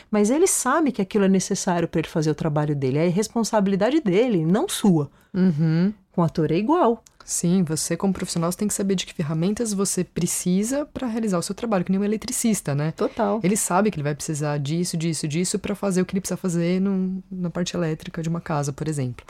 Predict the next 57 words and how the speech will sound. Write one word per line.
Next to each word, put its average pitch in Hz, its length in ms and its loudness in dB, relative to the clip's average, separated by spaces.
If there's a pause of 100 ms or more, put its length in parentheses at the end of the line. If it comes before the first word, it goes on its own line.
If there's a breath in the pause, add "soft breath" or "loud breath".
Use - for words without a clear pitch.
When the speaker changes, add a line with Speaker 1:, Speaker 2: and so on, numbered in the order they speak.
(120)
Speaker 1:
Sim, 208 520 0 (120)
total. 190 440 -2
Speaker 2:
É, 202 80 -6
não 156 80 -2
sou 202 160 2
eu 190 100 4
que 175 60 -4
tenho 185 120 4
que - 60 0
falar 156 200 0
pra 165 220 0
ele, 147 220 0
Speaker 1:
É, 202 120 2
Speaker 2:
só, 196 100 -2
Speaker 1:
que 147 80 2
se 214 60 6
Speaker 2:
"Precisa 185 280 2
de 170 80 0
um 170 40 2
alicate 226 520 0
aí", 214 180 2
Speaker 1:
ou 147 60 2
que 175 100 0
Speaker 2:
não. 247 60 4
Speaker 1:
se 226 200 4
não 202 380 6
desligar 190 460 4
a - 20 2
chave, 175 440 4
não 170 80 4
vai 170 120 6
dar 160 120 2
pra - 80 0
ele 160 60 4
fazer, 147 380 2
né? 135 220 2
Speaker 2:
Sim, 214 400 4
<laughs> - 560 0
ele 175 100 -2
tem 240 200 0
que - 60 -4
saber 247 360 4
isso, 147 400 0
né? 139 160 -2
O 147 60 -4
ator 151 200 -6
tem 180 140 0
que - 60 -4
saber 190 200 2
do 185 60 0
que 190 80 -4
ele 208 100 0
precisa. 151 480 -2 (220)
Speaker 1:
Claro, 202 320 -2
você 185 120 -6
pode, 180 460 0 (140)
né, 180 260 0